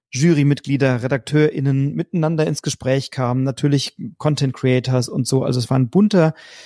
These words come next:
eine bunte Mischung an Menschen und ich habe mich mit wahnsinnig vielen interessanten Menschen unterhalten. Ähm, Arndt Fischer vom Kosmos Verlag, Redaktionsleiter Erwachsenenspiel, den kenne ich schon viele Jahre,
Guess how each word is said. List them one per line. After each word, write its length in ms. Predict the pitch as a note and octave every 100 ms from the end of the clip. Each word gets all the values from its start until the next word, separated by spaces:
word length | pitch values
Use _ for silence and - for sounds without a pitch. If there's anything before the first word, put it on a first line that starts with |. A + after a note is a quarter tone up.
| -
eine 80 | C#3
bunte 300 | A2+ E3+ F#3+
Mischung 320 | C3+ E3 D3+
an 80 | C#3+
Menschen 320 | A#2+ C3+ E3+ F3
und 60 |
ich 140 | C3 C#3
habe 100 | -
mich 260 | C#3 A#2 -
mit 120 | -
wahnsinnig 440 | A2+ F3 F3+ D#3
vielen 280 | - D#3+ D#3
interessanten 500 | D#3+ C3+ B2 C3 -
Menschen 340 | B2+ C#3+ - -
unterhalten. 560 | B2 A2 E3+ G#3+ E3+ - - _ _ _
Ähm, 500 | C3 B2+ B2 B2 -
Arndt 220 | - C3 C3+
Fischer 340 | F3 - D3
vom 160 | - C3
Kosmos 340 | D#3 - C3
Verlag, 340 | - A#2+ B2
Redaktionsleiter 680 | C3 A#2+ - C#3+ C#3 B2+ -
Erwachsenenspiel, 540 | - D3 - B2+ - B2+
den 80 |
kenne 160 | A#2+ C#3
ich 80 | C3+
schon 140 | B2+
viele 200 | - C#3+
Jahre, 420 | B2+ A#2 B2 A#2+